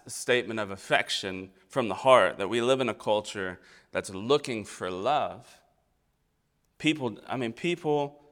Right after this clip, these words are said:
regardless of where they're at in life, just want to be loved. That's not a coincidence. It's a God-given desire to be loved by someone other than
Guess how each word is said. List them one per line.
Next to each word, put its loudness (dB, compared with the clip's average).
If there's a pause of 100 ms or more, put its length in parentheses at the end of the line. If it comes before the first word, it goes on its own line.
(340)
regardless 6
of -8
where 2
they're 4
at 8
in -2
life, 2
just -6
want 4
to -8
be -4
loved. 4
That's -8
not 2
a -10
coincidence. -12 (2250)
It's -14
a -8
God-given 8
desire 6
to -12
be -6
loved 8
by 6
someone 2
other 2
than -4